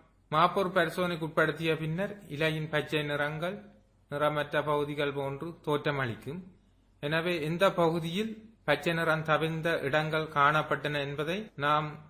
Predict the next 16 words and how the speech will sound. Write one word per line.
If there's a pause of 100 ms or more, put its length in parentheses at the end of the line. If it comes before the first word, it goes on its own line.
(120)
அறிந்து
கொள்வது
கடினமாக
இருக்கும். (460)
ஒப்பிடுவதற்கு
இலகுவாக
அந்த
இலையை
நாம்
வரைந்து
பச்சை
நிறம்
தவிர்ந்த
பகுதிகளையும்
குறித்து
கொள்ளுகின்றோம்.